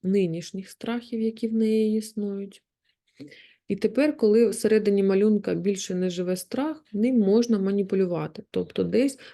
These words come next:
розмістити, щоб він більше не вибирав-, не, е,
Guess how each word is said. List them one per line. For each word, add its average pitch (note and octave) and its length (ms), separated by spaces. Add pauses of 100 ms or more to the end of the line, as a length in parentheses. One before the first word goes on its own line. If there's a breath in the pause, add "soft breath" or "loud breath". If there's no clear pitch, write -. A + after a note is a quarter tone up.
(100)
розмістити, G3 800
щоб G3+ 220
він F#3+ 240
більше G#3+ 480
не G3 260
вибирав-, F3+ 800
не, F3+ 140
е, - 420